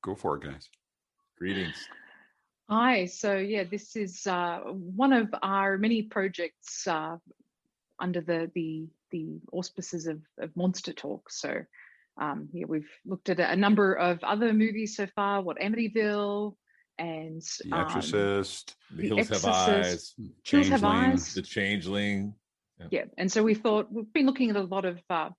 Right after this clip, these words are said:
Speaker 3: horror movies and, and stuff like that. So we thought it's time to look at U F Os and spaceships and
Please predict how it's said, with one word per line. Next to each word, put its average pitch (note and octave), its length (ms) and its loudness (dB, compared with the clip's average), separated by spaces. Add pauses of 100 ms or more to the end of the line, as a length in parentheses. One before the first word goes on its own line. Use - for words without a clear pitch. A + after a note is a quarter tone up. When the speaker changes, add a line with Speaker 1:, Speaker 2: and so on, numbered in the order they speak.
(480)
Speaker 3:
horror D#4+ 260 2
movies C4+ 600 0
and, G3 260 -6
and F#3 100 -8
stuff G#3+ 280 -8
like F#3+ 160 -4
that. - 220 -6
So F3+ 280 0
we F#3 120 -4
thought F#3 200 -6
it's - 140 -10
time F#3+ 240 2
to F#3+ 100 -6
look F#3 220 -2
at - 160 -2
U G#3 160 6
F F#3+ 120 0
Os G3 420 2
and E3+ 260 -10 (640)
spaceships - 800 2
and E3 280 -6